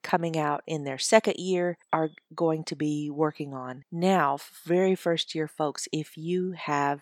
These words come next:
bought a nuke and install that nuke, some of the same things are gonna apply as to the people that are preventing swarms their second year, in that you're going to be keeping an eye on that little nuke as you,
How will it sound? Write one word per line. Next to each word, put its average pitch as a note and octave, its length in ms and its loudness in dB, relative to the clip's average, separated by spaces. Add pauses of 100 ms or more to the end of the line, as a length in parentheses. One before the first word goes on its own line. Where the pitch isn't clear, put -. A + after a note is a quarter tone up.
(100)
bought C#3 300 0
a D3 100 -2
nuke F3 500 -4 (180)
and D3+ 120 -4
install D3+ 460 -2
that C#3+ 180 -4
nuke, G3+ 280 -2 (160)
some F3 260 4
of E3+ 160 -2
the D#3+ 100 2
same A#3+ 360 2
things E3+ 380 -2 (160)
are D#3 100 -2
gonna D#3 220 0
apply D3+ 540 0 (140)
as E3+ 200 6
to - 140 0
the D#3+ 120 -2
people F3 420 -2
that D3+ 240 4
are D3+ 160 2
preventing D3+ 460 -2
swarms D3 320 -6
their D3 140 0
second A#3+ 400 2
year, C3 400 -4 (120)
in G#3 220 6
that F3 200 6
you're G3+ 220 4
going F#3 320 2
to F3 100 -4
be D#3+ 100 -2
keeping F#3 360 -2
an E3+ 80 -4
eye C#4+ 240 2
on G#3 160 2
that D#3+ 200 -2
little E3 240 0
nuke E3 340 -4
as E3 240 0
you, F3 200 0